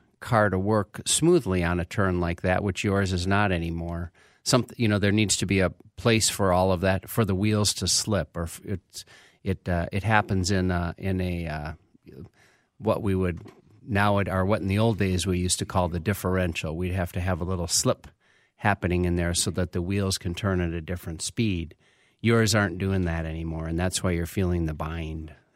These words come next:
Um, so if you take it in and tell this story to your shop, they'll know exactly what you're talking about on your particular car. It's very common,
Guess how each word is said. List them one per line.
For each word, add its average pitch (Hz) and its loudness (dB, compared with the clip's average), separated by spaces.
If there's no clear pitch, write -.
Um, 87 -8
so 92 2
if - 0
you 104 2
take 107 2
it 98 2
in 92 2
and 87 0
tell 104 4
this 92 0
story 90 0
to 95 -4
your 90 -2
shop, 82 -6
they'll 92 -2
know 92 0
exactly 87 -4
what 104 -2
you're 101 0
talking 90 0
about 87 2
on 90 0
your 92 0
particular 90 -6
car. 92 -2
It's 80 -4
very 92 -2
common, 82 -2